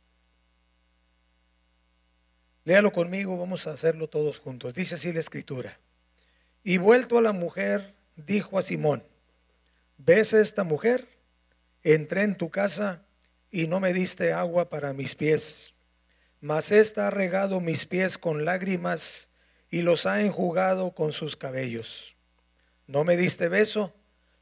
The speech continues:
mas ésta desde que entré no ha cesado de besar mis pies. No ungiste mi cabeza con aceite, mas ésta ha ungido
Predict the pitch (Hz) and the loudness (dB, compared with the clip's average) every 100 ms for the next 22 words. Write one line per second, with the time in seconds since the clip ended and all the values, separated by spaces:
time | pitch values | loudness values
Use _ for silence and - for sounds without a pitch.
0 | - 143 147 - 208 220 - 220 208 180 | -10 -2 0 0 6 6 6 2 -2 0
1 | 185 151 170 - 165 160 196 226 - _ | -2 0 -2 -2 -4 0 2 2 -2 _
2 | _ _ _ _ 143 160 185 190 196 175 | _ _ _ _ -6 -2 0 0 0 0
3 | 185 185 185 180 160 151 139 160 165 156 | 0 0 0 2 4 4 4 0 -4 -6
4 | 139 - 127 117 - - - _ _ _ | -6 -6 -8 -8 -8 -10 -16 _ _ _
5 | _ _ _ _ - 156 196 196 190 214 | _ _ _ _ -2 2 2 2 2 4
6 | - 208 196 185 180 180 208 208 196 180 | 2 0 -2 -2 -2 2 2 0 -4 -6
7 | 165 - 247 233 185 147 _ _ _ _ | -2 2 2 2 -6 -8 _ _ _ _
8 | _ - 147 143 185 208 202 202 214 220 | _ -10 -4 0 2 2 0 -4 -4 -6
9 | 190 196 180 185 196 196 175 | -4 -4 -6 -4 -2 0 -2